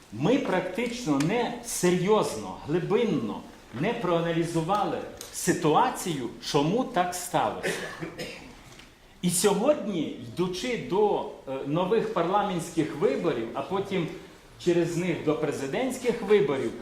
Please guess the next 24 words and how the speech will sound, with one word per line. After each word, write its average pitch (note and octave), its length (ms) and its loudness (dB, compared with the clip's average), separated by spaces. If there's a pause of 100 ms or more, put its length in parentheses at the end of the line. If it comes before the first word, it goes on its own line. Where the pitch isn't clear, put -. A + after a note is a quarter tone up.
(200)
ми C3+ 140 0
абсолютно G#3 880 0 (400)
не D3 220 2
з'ясували F3+ 680 2 (100)
для F3+ 140 -2
себе, G3+ 460 -2
а D3+ 100 4
яку F3 600 0
тактику, D#3+ 760 0
яку E3 300 -2
стратегію E3+ 840 -2
ми, D#3+ 440 2 (440)
ті, G#3 220 -2
хто - 420 -2
хочуть D#3 540 0
мати D3+ 420 -2 (540)
цю A3 240 2
державу, F3+ 600 2 (380)
яку F3 460 0
окреслював D#3+ 840 2
Віктор G3+ 300 -4
Андрійович, D#3+ 460 0
будучи F3 540 0
президентом, D#3 920 0